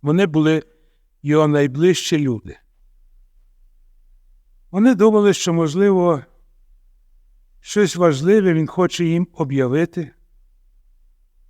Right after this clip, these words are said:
Про що вони думали, ми бачимо із запитання учнів, яке вони поставили Ісусу Христу в шостому вірші: «Чи не часу цього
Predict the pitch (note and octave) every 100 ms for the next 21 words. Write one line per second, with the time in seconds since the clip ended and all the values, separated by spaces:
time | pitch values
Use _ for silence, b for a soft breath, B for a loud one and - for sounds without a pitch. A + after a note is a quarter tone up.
0 | _ _ _ _ - D3+ B2+ - G3 D#3+
1 | D#3 C#3 F3+ G3+ F3+ F3+ F#3 E3 _ _
2 | _ _ _ _ _ _ _ D3+ D3+ C#3
3 | E3+ E3+ E3 D#3+ E3+ - E3 B2+ B2+ D#3
4 | D#3+ C#3 E3+ E3 D#3 D#3+ D#3+ B2+ - G#2+
5 | B2+ B2 D#3 C#3+ C#3+ C3+ A#2+ - D#3 C#3
6 | B2+ B2 - D3 C3 A#2+ C3+ - C#3 G2+
7 | _ _ _ _ _ _ - E3+ C#3+ -
8 | C#3 C#3+ C#3+ A#2+ - A#2+ D3+ C#3+ C3+ -
9 | G#3 G3 G#3 F3 G3+ C#3 B2+